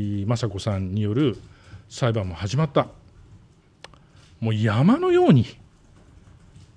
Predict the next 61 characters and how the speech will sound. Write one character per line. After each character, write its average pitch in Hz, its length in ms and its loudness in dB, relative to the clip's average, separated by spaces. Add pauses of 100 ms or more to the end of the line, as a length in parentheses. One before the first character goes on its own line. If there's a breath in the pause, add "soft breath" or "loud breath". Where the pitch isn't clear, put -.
(120)
国 139 140 0
会 - 260 -2
で 135 100 4
議 165 100 2
論 131 140 2
す 117 100 -6
べ 120 80 2
き 92 240 -8 (640 soft breath)
問 123 160 0
題 113 160 2
が 110 80 2
あ 151 60 4
る 139 80 0
と 110 100 -4
き 92 120 -10
に、 127 220 -2 (840 loud breath)
国 131 160 -2
会 - 220 -2
を 139 40 4
閉 180 220 0
じ 170 120 -4
て 120 80 -2
い 104 40 2
る 95 80 -6
と - 100 -10
い - 20 -6
う - 40 -6
こ 92 60 -8
と 98 60 -8
は 85 60 -8
本 233 320 -6
当 330 80 -10
に 285 160 0
許 247 80 -2
さ 240 140 -2
れ 240 60 0
な 208 80 0
い 123 60 -2
こ 104 80 -6
と 104 60 -10
だ 90 100 -8
と 85 140 -16 (840 soft breath)
い 127 60 -2
う 120 60 -2
ふ 117 100 -6
う 120 80 0
に 98 160 -4 (120)
思 107 140 -4
い 95 40 -6
ま 87 140 -10
す。 - 160 -20 (580 loud breath)
あ 143 80 -2
の、 143 100 4
安 156 60 4
倍 240 120 2
首 - 100 -6
相 254 280 0
は 233 180 4
国 180 160 -2
会 247 340 0
が 240 380 0